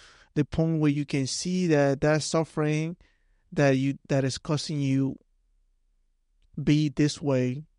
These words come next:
or be in that denial, or be, or even be in that, in, in that victim mindset is not really helping you. Suffering is something that we choose to with, with our perception,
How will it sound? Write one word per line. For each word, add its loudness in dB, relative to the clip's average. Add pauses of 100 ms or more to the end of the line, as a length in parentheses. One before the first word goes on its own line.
(800)
or -2
be 2
in 0
that 2
denial, 0 (260)
or -4
be, 2
or 0
even 0
be 2
in 0
that, -2
in, -4
in -4
that 0
victim 0
mindset -2
is -2
not 0
really 0
helping -2
you. -4 (580)
Suffering 0 (140)
is -4
something -2
that 0
we -2
choose 0
to -10 (3250)
with, 0
with 0
our 0
perception, -4